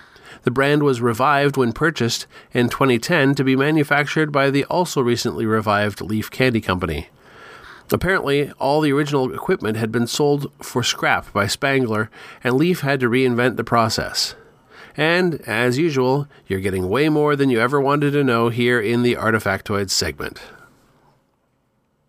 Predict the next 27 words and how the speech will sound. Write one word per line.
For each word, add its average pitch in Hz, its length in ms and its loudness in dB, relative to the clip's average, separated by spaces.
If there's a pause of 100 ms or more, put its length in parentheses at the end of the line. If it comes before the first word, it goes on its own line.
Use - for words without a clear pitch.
(340)
So 170 120 -4
what 240 200 2
worked? - 340 2 (300)
I 185 120 0
thought 180 320 -2
that 135 240 -2 (720)
Shelley 220 380 0
Fabaret 139 680 2
and 113 240 -4
Richard 147 340 0
Shaw 135 380 2
made 117 220 0
good 131 240 0
adversaries 131 840 2
and 113 160 -6
played 151 280 0
off 135 160 0
Rockford 127 420 2
in 120 260 -2
positive 135 540 0
and 117 180 -2
negative 117 360 0
ways, 113 300 2
respectively. 104 600 -2
That 117 180 -2
was 156 140 -2
enjoyable. 151 560 0